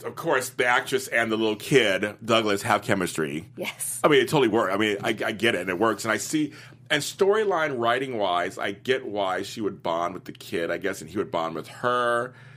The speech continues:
Speaker 1: I gue-, I guess. I mean, it worked, but, I mean, I,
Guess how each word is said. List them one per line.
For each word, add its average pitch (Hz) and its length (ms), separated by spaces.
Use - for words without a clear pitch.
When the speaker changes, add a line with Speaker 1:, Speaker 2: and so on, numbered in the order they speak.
Speaker 1:
I 127 80
gue-, 139 160
I 120 120
guess. 117 360
I 127 60
mean, 127 100
it 120 100
worked, 135 220
but, 131 160
I 139 80
mean, 143 120
I, 143 200